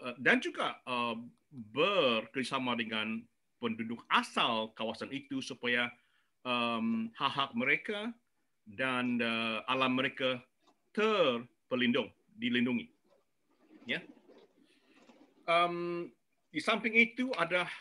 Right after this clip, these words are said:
ka-, juga aspirasi bagaimanakah kalau kita ada, em, Pan Borneo Cultural Events, banyak cultural events, eh, eh, festival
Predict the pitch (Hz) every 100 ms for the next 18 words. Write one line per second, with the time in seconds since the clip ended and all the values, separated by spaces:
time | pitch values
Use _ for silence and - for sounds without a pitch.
0 | - - 156 _ _ _ _ _ _ 120
1 | - 185 175 190 170 - 165 165 - 151
2 | 143 160 160 170 185 202 185 - 175 160
3 | - - 151 - 135 156 143 110 113 -
4 | _ _ _ _ _ - 123 117 117 113
5 | 113 113 113 - _ _ 120 110 _ _
6 | _ _ _ - _ - - 277 269 226
7 | 185 190 190 - 151 156 - 143 113 135
8 | 117 113 - _ 117 - 220 311 302 -
9 | 170 - 151 123 117 92 82 - _ _
10 | _ _ - 127 127 127 120 120 117 -
11 | - 120 117 110 113 160 - 123 95